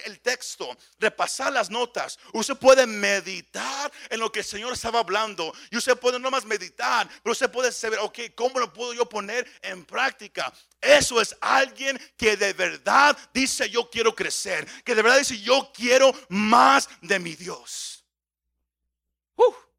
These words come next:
Ahora sí, todos están enojados, está bien. El practicar la palabra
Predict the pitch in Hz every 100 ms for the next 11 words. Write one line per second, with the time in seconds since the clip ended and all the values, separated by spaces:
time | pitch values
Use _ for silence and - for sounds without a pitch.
0 | _ _ _ 127 160 165 165 175 180 147
1 | 170 160 156 151 156 135 - 165 147 -
2 | - - 143 131 113 98 _ _ _ _
3 | _ _ _ _ _ _ _ _ - 220
4 | 220 202 208 - 190 - 220 247 233 214
5 | 185 196 226 180 139 101